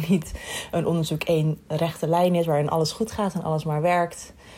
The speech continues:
En die vooral laat zien, zeg maar, hoe het is. Dus het is voor jezelf een goed document om terug te kijken, op terug te kijken later. Het is voor externe mensen goed om te zien.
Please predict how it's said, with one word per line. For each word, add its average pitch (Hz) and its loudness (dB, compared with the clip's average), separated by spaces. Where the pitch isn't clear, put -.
En 180 4
die 180 4
vooral 175 4
laat 170 4
zien, 175 4
zeg 170 2
maar, 175 2
hoe 170 2
het 160 -4
is. - 2
Dus - -2
het - -6
is 165 -2
voor 175 2
jezelf 190 4
een 214 0
goed 208 0
document 185 2
om 170 -2
terug 175 -2
te - -14
kijken, 165 0
op - -6
terug 175 -4
te - -12
kijken 165 0
later. 160 2
Het 156 -2
is 151 -4
voor 151 0
externe 165 0
mensen 160 2
goed 247 0
om 233 2
te 233 -4
zien. 247 0